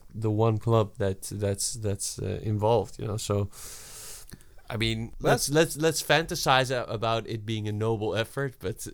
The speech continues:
Speaker 1: if, you know, if you're realistic, no way.
Speaker 2: That's what really disappoints me about this plan as well,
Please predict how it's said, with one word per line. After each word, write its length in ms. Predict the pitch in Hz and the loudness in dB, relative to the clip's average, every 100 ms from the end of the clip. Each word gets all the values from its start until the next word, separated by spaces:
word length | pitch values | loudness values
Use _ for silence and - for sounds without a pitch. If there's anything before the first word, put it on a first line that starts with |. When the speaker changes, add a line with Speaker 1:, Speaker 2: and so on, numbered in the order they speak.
| - | -10
Speaker 1:
if, 160 | 98 - | -12 -8
you 120 | 104 | -4
know, 120 | 104 | -2
if 140 | 101 104 | -4 -2
you're 80 | 104 | -2
realistic, 680 | 104 101 104 - 104 98 98 | 0 0 -2 -4 -8 -8 -8
no 120 | 95 | -8
way. 180 | - - - | -8 -10 0
Speaker 2:
That's 140 | 185 240 | 2 6
what 80 | |
really 160 | 202 185 | 6 6
disappoints 460 | 170 143 175 175 160 | 6 4 2 2 4
me 60 | |
about 160 | 113 101 | 4 4
this 100 | 98 | 4
plan 260 | 113 107 | 4 4
as 100 | 98 110 | 4 4
well, 220 | 107 | 2